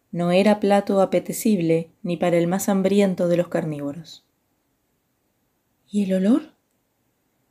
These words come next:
La bestia que yo vi tenía un olor espantoso",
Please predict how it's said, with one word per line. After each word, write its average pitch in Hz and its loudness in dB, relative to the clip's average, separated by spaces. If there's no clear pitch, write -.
La 208 -2
bestia 262 4
que 208 -8
yo 202 0
vi 220 6
tenía 220 6
un 208 4
olor 220 4
espantoso", 180 -6